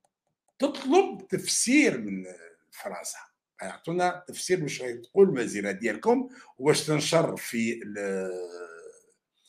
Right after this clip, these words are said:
نيويورك Times، واش تنشر في لو موند، واش لا. ماشي تجي هنايا واحد على السكري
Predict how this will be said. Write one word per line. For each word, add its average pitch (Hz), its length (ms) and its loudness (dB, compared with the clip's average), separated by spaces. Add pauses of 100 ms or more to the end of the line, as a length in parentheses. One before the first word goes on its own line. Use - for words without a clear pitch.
(400)
نيويورك 104 720 -6
Times، 247 500 8
واش - 180 -2
تنشر 104 320 -4
في - 180 -10
لو 104 120 0
موند، 240 500 8
واش - 240 -10
لا. - 60 -18 (560)
ماشي 440 320 0
تجي 285 280 6
هنايا 240 320 8
واحد 180 300 4
على 180 100 4
السكري 180 760 4